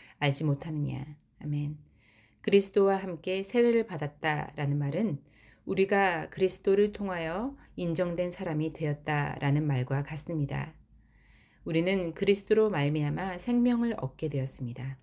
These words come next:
로마서 육 장 이십삼 절에 "죄의 삭은 사망이요 하나님의 은사는 그리스도 예수 우리 주 안에 있는 영생이니라."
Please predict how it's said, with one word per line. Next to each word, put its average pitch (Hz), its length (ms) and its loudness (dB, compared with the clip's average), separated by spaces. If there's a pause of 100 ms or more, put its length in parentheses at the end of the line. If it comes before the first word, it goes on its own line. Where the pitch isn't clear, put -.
(760)
로마서 156 560 2
육 180 140 -8
장 202 200 2
이십삼 202 540 -2
절에 175 420 -2 (680)
"죄의 202 340 8
삭은 170 380 -6
사망이요 156 720 -8 (400)
하나님의 160 500 0
은사는 185 800 -2
그리스도 202 540 2
예수 156 460 2
우리 170 220 -4
주 190 240 -2
안에 147 200 2
있는 151 380 0
영생이니라." 147 800 0